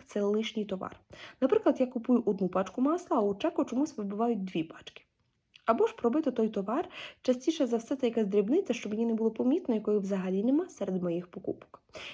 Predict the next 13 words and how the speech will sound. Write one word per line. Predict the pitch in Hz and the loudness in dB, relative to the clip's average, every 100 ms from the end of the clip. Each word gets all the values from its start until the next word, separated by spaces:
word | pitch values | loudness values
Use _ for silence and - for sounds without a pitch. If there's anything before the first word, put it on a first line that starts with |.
| - | -2
Якщо | 233 - | 0 4
загальна | 359 320 220 208 | 4 4 4 2
вартість | 196 190 - - | 2 0 -4 -12
покупок | 208 214 190 185 | -2 0 0 0
мені | 196 208 208 | 0 2 2
здається | 196 208 202 196 | 2 2 0 -4
підозріло | 190 185 185 190 180 | -6 -8 0 2 2
великою, | 175 160 160 190 294 - - - | 0 0 0 -2 -2 -4 -14 -2
набираючи | 214 240 370 359 | 2 4 2 0
продукти, | 262 240 262 - 262 | -2 0 0 2 2
я | 214 | 2
завжди | 196 190 190 226 302 | 0 -2 -2 -2 -4
при-, | - 202 | -4 -6